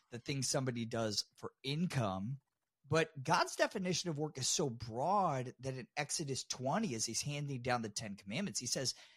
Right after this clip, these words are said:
that even animals work, right? The fourth commandment to Sabbath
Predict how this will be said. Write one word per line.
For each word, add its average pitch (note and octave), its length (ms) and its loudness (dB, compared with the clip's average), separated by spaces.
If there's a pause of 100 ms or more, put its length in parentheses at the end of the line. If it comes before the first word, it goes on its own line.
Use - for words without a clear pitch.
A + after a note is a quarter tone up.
(240)
that C3+ 160 -8
even F#3 280 6 (180)
animals A3+ 800 6 (480)
work, - 240 -8 (180)
right? E3 160 4
The G3+ 60 4
fourth A3+ 300 6
commandment D#3+ 640 4 (260)
to E3+ 120 4
Sabbath C#3 680 6